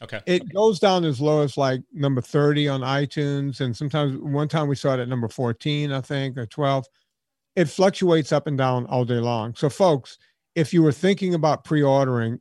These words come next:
Speaker 2: do it right now.
Speaker 1: Yeah, I'm gonna
Speaker 2: Right
Speaker 1: screen
Speaker 2: now
Speaker 1: share.
Speaker 2: while you're listening.
Speaker 1: There you go.
Speaker 2: Don't wait until the end. Um,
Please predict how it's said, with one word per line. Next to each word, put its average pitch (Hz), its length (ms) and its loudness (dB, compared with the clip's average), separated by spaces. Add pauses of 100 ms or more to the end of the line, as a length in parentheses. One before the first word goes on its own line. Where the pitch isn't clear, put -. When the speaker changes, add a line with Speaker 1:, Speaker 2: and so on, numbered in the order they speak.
Speaker 2:
do 185 180 4
it 151 80 0
right 123 220 0
now. 104 280 -12
Speaker 1:
Yeah, - 120 -8
I'm 135 60 -4
gonna 135 120 -2
Speaker 2:
Right 165 120 4
Speaker 1:
screen 190 120 -2
Speaker 2:
now 160 140 0
Speaker 1:
share. 143 80 -2
Speaker 2:
while 135 120 2
you're 120 140 0
listening. 120 720 -2 (180)
Speaker 1:
There 120 140 -12
you 98 60 -12
go. 87 160 -16
Speaker 2:
Don't 175 280 -2
wait 160 320 -2
until 139 320 -2
the 123 200 -4
end. 113 360 -4 (640)
Um, 131 540 -2